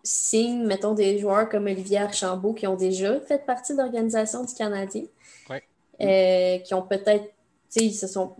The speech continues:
Speaker 1: bon, ce sera pas des superstars dans la ligue, mais je pense que c'est des gars, des Québécois, qui, comme qu'on parlait tantôt, qui apprécient d'être dans cette organisation-là, puis d'être encore mieux entourés, là, de vraiment le, l'équipe, là, qui va, qui va faire partie du Canadien. Euh,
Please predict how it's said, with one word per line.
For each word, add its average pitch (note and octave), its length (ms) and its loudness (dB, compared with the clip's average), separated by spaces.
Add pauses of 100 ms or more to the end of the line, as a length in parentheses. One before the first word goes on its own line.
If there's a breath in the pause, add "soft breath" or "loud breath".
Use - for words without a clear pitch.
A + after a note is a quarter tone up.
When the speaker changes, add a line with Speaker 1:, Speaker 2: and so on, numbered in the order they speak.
(180)
Speaker 1:
bon, F#3+ 280 -8 (200)
ce - 200 -6
sera F#3+ 240 -4
pas G#3 100 2
des G3+ 100 0
superstars F#3+ 600 0
dans G3 140 -2
la F3+ 160 2
ligue, A3+ 180 0
mais A3 140 2
je - 80 -6
pense G#3+ 220 -2
que G#3 100 4
c'est G3+ 180 0
des F#3+ 240 0
gars, G3+ 260 2
des G3 180 -2
Québécois, F#3+ 360 0
qui, G3+ 160 -6 (180)
comme G#3 140 -2
qu'on G#3 140 -4
parlait F#3 240 2
tantôt, G3 260 -2
qui G#3+ 140 0
apprécient F3 580 -2
d'être A#3+ 220 0
dans A3 100 0
cette A3+ 160 -4
organisation-là, A3 880 0 (400 loud breath)
puis G#3+ 80 -6
d'être G#3 180 4
encore G#3 300 4
mieux G#3 240 2
entourés, F#3+ 560 0
là, G3 160 0
de F3 420 -4 (460 soft breath)
vraiment F#3 320 0 (140)
le, F3 360 -4
l'équipe, G#3 600 0
là, G3 100 0
qui G3 160 -8
va, F#3 260 -2 (100)
qui F#3 140 -12
va F#3 140 -2
faire F#3 180 -6
partie - 280 -10
du G3+ 80 -12
Canadien. F#3 480 -6 (540 loud breath)
Euh, G3 840 0